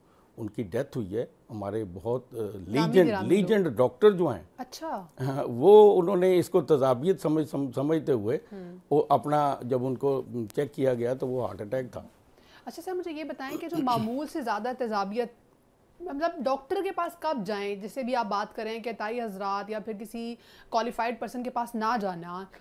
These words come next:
Speaker 2: तो मेरे देखने वाले नाज़रीन को ये बताएं कि क्या, क्या सिचुएशन आपकी हो कि आपको पता हो कि इस वक्त हमने फौरी तौर पे किसी
Speaker 1: देखिए,
Speaker 2: क्वालिफाइड डॉक्टर के
Speaker 1: मैं,
Speaker 2: पास ही
Speaker 1: मैं,
Speaker 2: जाना है?
Speaker 1: आपने बड़ी ज़बरदस्त बात की। मैं आपको एक चीज़ बताऊं कि, अ, आपकी हर सिम्टम जो है, वो वार्निंग साइन समझी जानी चाहिए, रेड फ्लैग साइन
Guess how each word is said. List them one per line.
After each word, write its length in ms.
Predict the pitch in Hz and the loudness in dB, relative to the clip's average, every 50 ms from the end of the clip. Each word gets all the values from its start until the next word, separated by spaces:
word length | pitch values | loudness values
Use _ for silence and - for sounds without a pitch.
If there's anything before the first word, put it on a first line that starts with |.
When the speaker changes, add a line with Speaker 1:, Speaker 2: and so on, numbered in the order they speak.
| _ | _
Speaker 2:
तो 60 | - 294 | -8 -6
मेरे 180 | 320 320 330 | -4 -4 -4
देखने 280 | 277 277 285 - 320 330 | -4 -4 -6 -6 -6 -6
वाले 120 | 339 311 | -6 -4
नाज़रीन 360 | 285 247 240 240 240 294 294 | -4 -4 -4 -4 -6 -8 -8
को 80 | 277 320 | -8 -8
ये 220 | 262 196 233 285 | -8 -8 -8 -6
बताएं 380 | 277 277 247 - 226 220 233 254 | -6 -6 -6 -6 -6 -8 -8 -10
कि 80 | 269 247 | -12 -8
क्या, 200 | - 285 269 269 | -6 -6 -6 -6
क्या 280 | - - 330 330 349 | -6 -4 -2 -2 -2
सिचुएशन 460 | 349 339 277 - 277 262 269 262 330 | -2 -4 -8 -8 -4 -4 -4 -4 -4
आपकी 280 | 302 277 277 277 - 285 | -6 -6 -6 -6 -6 -6
हो 220 | 277 226 233 240 | -4 -2 -2 -2
कि 120 | 233 240 254 | -2 -2 -2
आपको 220 | 240 226 - 262 | -4 -2 -4 -8
पता 220 | 208 226 220 240 240 | -10 -8 -6 -4 -6
हो 60 | 240 | -6
कि 120 | 240 277 | -6 -10
इस 200 | - 285 262 - | -12 -10 -6 -6
वक्त 140 | 302 294 - | -6 -6 -6
हमने 200 | 247 220 233 247 | -8 -8 -8 -10
फौरी 300 | - - 233 226 240 262 | -8 -6 -4 -4 -4 -4
तौर 180 | - 220 208 202 | -4 -4 -4 -4
पे 120 | - 233 | -6 -6
किसी 140 | 208 151 - | -6 -6 -4
Speaker 1:
देखिए, 140 | - 196 196 | -2 -2 -2
Speaker 2:
क्वालिफाइड 380 | 214 214 240 220 233 233 240 | -2 -2 -4 -4 -4 -4 -2
डॉक्टर 260 | 196 190 180 - 240 | -4 -6 -6 -6 -8
के 80 | 226 269 | -8 -6
Speaker 1:
मैं, 80 | 131 - | -4 -2
Speaker 2:
पास 220 | 208 208 214 - | -2 -2 -2 -2
ही 60 | - | 0
Speaker 1:
मैं, 120 | - - 220 | 2 2 2
Speaker 2:
जाना 140 | 202 175 | 0 -4
है? 100 | 165 165 160 | -6 -6 0
Speaker 1:
आपने 380 | 131 127 143 143 - 160 170 | 2 2 2 2 2 0 0
बड़ी 240 | 160 123 123 135 147 | 2 2 0 0 2
ज़बरदस्त 460 | 131 117 127 110 123 117 147 170 - - | 0 0 0 0 0 -2 -2 -6 -4 -2
बात 220 | 107 104 98 95 - | -2 -2 -2 -2 -6
की। 120 | - 104 | -8 -6
मैं 180 | 104 120 143 151 | -4 -2 0 0
आपको 280 | 139 139 - - 147 | 0 -2 0 0 0
एक 120 | 139 117 117 | 0 0 -2
चीज़ 140 | 139 147 | -4 -4
बताऊं 360 | 131 120 120 - 107 110 131 127 | -2 -4 -2 -2 0 0 0 -2
कि, 260 | - 139 131 113 - - _ _ - - _ _ _ _ - | -2 -2 -2 -2 -4 -8 _ _ -20 -20 _ _ _ _ 0
अ, 200 | 120 117 117 - - | 2 2 2 2 4
आपकी 680 | 123 117 120 131 135 139 - - 143 151 147 151 143 - - - | 6 6 8 6 6 2 -2 0 0 2 2 2 0 -2 -6 -6
हर 280 | - 131 165 196 190 | 4 6 6 8 6
सिम्टम 760 | 208 - - - - - 143 135 123 - - - 226 214 214 | 4 0 -8 -8 -2 0 2 2 0 0 4 6 8 8 8
जो 140 | 175 170 165 | 8 6 6
है, 300 | 131 110 92 92 87 - - _ _ _ _ _ _ _ 113 | 6 4 0 -2 -6 -8 -14 _ _ _ _ _ _ _ 0
वो 160 | 123 139 139 | 0 0 2
वार्निंग 400 | 110 117 120 120 120 131 143 127 | 4 6 6 6 4 2 -2 -4
साइन 280 | - - 117 113 113 | -4 -4 -4 -2 -4
समझी 360 | 104 - - 117 110 104 117 104 | -4 -4 -6 -6 -4 -6 -6 -8
जानी 240 | 95 95 90 90 | -6 -8 -8 -10
चाहिए, 300 | 87 - 92 95 92 95 | -10 -10 -10 -10 -8 -10
रेड 240 | 92 90 139 147 135 | -2 0 0 0 0
फ्लैग 320 | 117 - 143 127 123 113 107 | -2 -2 0 0 0 0 -2
साइन 460 | - - 113 110 113 117 120 120 | -6 -8 -6 -6 -4 -4 -6 -6